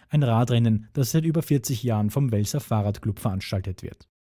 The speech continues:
Für die jüngeren Schüler bietet der Magistrat jährlich Veranstaltungen in den Sommerferien an. Man kann unter anderem an Tennis- und Tauchkursen oder Ausflügen teilnehmen.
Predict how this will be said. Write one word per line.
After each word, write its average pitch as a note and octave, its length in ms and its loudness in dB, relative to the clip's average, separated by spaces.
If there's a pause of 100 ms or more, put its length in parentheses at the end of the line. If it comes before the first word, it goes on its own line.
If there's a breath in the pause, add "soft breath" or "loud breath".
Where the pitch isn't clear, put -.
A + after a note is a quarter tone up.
(200)
Für B2+ 140 2
die A2+ 100 2
jüngeren F#3 400 4
Schüler F#3 320 2
bietet C3 400 -2
der A#2 80 4
Magistrat A2+ 580 0
jährlich A2+ 320 2
Veranstaltungen B2 840 0
in D3 140 0
den D#3+ 120 2
Sommerferien B2+ 720 0
an. B2+ 260 0 (160)
Man D3+ 200 2
kann C3 200 0
unter C3+ 300 -2
anderem A#2 460 0
an D3 180 -2
Tennis- B2 360 0
und C3 120 -4
Tauchkursen A2+ 680 0 (180 loud breath)
oder E3+ 260 2
Ausflügen A2 540 -2
teilnehmen. G2 580 -2